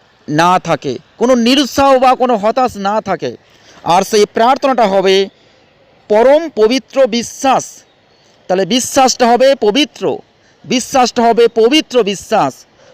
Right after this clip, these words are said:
পরম পবিত্র বিশ্বাস। আর এই পরম পবিত্র বিশ্বাসের উপরে আমাদেরকে প্রার্থনা করতে হবে। আর বাইবেল বলছে যে এইভাবে নিজেদেরকে গেঁথে তোলো, এইভাবে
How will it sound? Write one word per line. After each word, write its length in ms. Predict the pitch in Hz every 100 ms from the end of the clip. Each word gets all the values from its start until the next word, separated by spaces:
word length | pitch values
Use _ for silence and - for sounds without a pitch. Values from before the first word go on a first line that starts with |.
| _
পরম 320 | 180 269 311
পবিত্র 400 | 262 233 233 226
বিশ্বাস। 520 | 190 214 - 226 160 - _ _ _ -
আর 260 | 160 170 175 - _ -
এই 140 | 185
পরম 360 | 196 233 294 294
পবিত্র 400 | 240 233 - 214
বিশ্বাসের 500 | 196 - 202 208 190
উপরে 300 | 185 185 196 -
আমাদেরকে 420 | 147 156 151 165
প্রার্থনা 500 | - 160 156 175 160
করতে 300 | 175 170 196
হবে। 340 | 196 226 302 302 - _ _
আর 260 | 143 151 156
বাইবেল 300 | 165 170 170
বলছে 500 | 185 196 - 285 294 - _ _ _
যে 340 | 143 165 180 180 - -
এইভাবে 380 | - 262 277 262
নিজেদেরকে 420 | 240 240 247 240
গেঁথে 240 | 214 233
তোলো, 240 | 202 135 113 _ _ _ _ _
এইভাবে 520 | 185 247 240 214 233